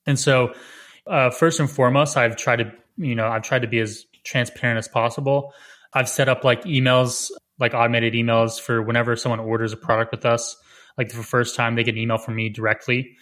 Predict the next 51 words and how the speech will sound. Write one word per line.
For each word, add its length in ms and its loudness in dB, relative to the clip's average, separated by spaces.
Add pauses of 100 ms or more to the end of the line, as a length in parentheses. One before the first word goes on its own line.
(280)
Obviously, 380 2
in 60 2
the 80 2
early 200 4
days, 300 2
like, 160 -2
that 180 2
could, 300 -6 (100)
that 160 0
could 60 -18
be 80 -2
more 140 -2
manual. 400 0
Now 180 0
it 100 -4
has 160 -2
to 60 -20
be 80 0
automated. 540 -2 (500)
But 340 4 (220)
every 300 2
email 240 4
that, 200 2 (320)
every 200 2
reply 320 0
that 100 0
I 80 2
get 220 -4
back, 260 2
I 80 2
do 160 -4
respond 460 -4
to 120 -8
personally. 580 -4 (500)
And 160 -2
so 220 2
just, 160 -6
like, 120 -2
that 140 -2
human 240 0
touch 240 -2
has 80 -6
been 100 -2
really 160 2
nice. 480 -2 (260)
I 80 0
actually, 580 0
in 100 -2
the 100 -2
early 260 4
days, 440 2